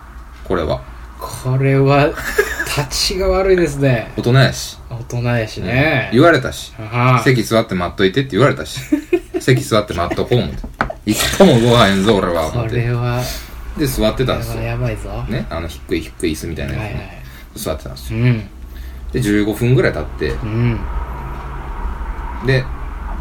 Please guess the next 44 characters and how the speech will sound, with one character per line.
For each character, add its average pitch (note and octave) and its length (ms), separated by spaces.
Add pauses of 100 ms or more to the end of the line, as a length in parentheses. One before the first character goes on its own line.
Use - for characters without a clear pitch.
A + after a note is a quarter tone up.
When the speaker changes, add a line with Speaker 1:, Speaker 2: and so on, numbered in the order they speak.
Speaker 1:
そ - 200
の F#3+ 180 (100)
接 F#3 160
客 F#3+ 260
さ G3+ 100
っ F3+ 100
き - 220 (140)
し - 60
て C#3 80
た - 80
別 G2+ 200
の G#2+ 120
お G#2 40
客 G#2 200
さ G2+ 160
ん F#2+ 180
ね、 C#3+ 100 (140)
Speaker 2:
う C3+ 60
ん。 C3+ 220 (920)
Speaker 1:
が、 - 240 (920)
多 C3+ 80
分 G2 80
試 - 120
着 - 220
し - 100
て G2 100
み F#2+ 80
ま F2+ 140
す F2 140
み D#2 100
た C2 100
い B1+ 100
な。 - 120
Speaker 2:
う - 80
ん。 C3 280
Speaker 1:
始 F2+ 180
ま F2 120
っ D#2 40 (140)
て。 - 100
Speaker 2:
う - 120
ん。 A2+ 140 (720)
Speaker 1:
で、 D#3 180
僕 D3 280
の、 E3+ 180